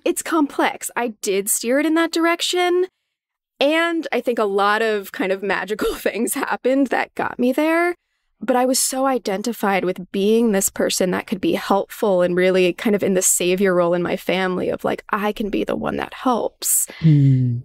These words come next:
Speaker 1: that I really continued to feel like through all my college years that that was my role in life. The cracks started forming, though, as they always do,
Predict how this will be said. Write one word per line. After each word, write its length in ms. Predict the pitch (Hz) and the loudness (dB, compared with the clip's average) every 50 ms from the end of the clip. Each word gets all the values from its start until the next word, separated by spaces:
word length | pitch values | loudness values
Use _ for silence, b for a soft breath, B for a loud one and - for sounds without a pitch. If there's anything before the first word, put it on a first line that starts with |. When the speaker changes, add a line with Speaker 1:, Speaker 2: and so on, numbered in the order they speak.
| - - 196 | -8 -4 0
Speaker 1:
that 260 | 233 226 214 208 196 | 0 2 2 0 -2
I 80 | - 214 | -4 -6
really 1040 | 202 196 196 202 214 240 247 254 262 262 262 247 240 233 226 226 214 196 165 - _ _ _ _ _ | -6 -8 -8 -6 -4 -2 -2 0 0 0 -2 -2 -2 -2 -2 -4 -4 -4 -6 -8 _ _ _ _ _
continued 540 | - 254 247 - - 302 285 302 320 302 240 | 0 0 0 2 2 4 4 4 4 4 2
to 100 | - 220 | 0 -2
feel 420 | - - - - 208 202 208 208 208 | -4 -6 -4 0 2 2 4 4 4
like 200 | 196 175 170 - | 2 0 -2 -4
through 260 | - - 196 196 208 | -4 0 2 4 4
all 80 | 202 196 | 4 2
my 140 | 190 - - | 0 -4 -6
college 440 | - - - - 208 196 202 196 208 | -6 -4 -4 -2 -2 -2 -2 -2 0
years 360 | 226 247 262 277 285 302 262 | 2 2 4 4 4 2 2
that 140 | - 208 - | 0 -2 0
that 200 | 180 185 190 - | 0 -2 -2 -2
was 140 | - 202 - | -4 -4 -4
my 160 | 196 175 - | -4 -4 -4
role 340 | 175 - 175 180 196 196 190 | -2 0 0 2 2 2 2
in 160 | - - - | 0 -2 -2
life. 500 | 57 57 - - - - - - - - b b b b b b b b _ _ _ _ _ _ _ _ _ _ _ _ - | -6 -6 -4 -4 -6 -6 -6 -8 -12 -12 b b b b b b b b _ _ _ _ _ _ _ _ _ _ _ _ -2
The 120 | 233 262 277 | 0 0 0
cracks 460 | - - - 349 349 370 359 - - | 0 0 2 2 2 0 -2 -6 -8
started 340 | - 330 254 240 226 208 - | -6 -6 -4 -2 -4 -4 -4
forming, 560 | - - 202 190 190 190 180 160 95 135 175 | -4 -2 0 0 0 0 -2 -4 -6 -6 -6
though, 280 | 165 175 190 - 160 175 | -4 -4 -2 -2 -2 0
as 200 | 175 - 190 - | 0 0 -2 0
they 140 | 202 202 - | 0 -2 0
always 460 | - 208 208 208 208 190 185 - - | 0 0 0 0 0 -2 -2 -4 -6
do, 580 | - - 202 196 190 180 175 160 - - - | -2 0 2 4 4 4 4 4 4 2 2